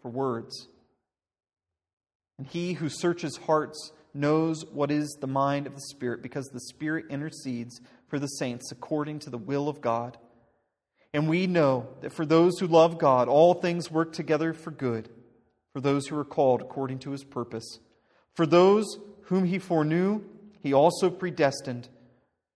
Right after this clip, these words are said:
to be conformed to the image of his Son, in order that he might be the for-,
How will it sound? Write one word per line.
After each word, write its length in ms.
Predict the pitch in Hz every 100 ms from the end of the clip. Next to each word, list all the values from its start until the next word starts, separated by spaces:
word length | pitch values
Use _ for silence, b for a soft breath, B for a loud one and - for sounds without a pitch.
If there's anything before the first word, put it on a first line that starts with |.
| _ _ -
to 100 | 147
be 100 | 165
conformed 640 | 160 135 - 165 175 180
to 100 | 170
the 140 | 165
image 420 | 156 160 175 170 -
of 120 | 151
his 260 | 170 160 -
Son, 300 | 143 131 120
in 180 | 139 160
order 400 | - 170 170 190
that 180 | 156 143
he 240 | - 175
might 300 | 170 165 165
be 120 | 165
the 100 | 151
for-, 320 | 131 - 165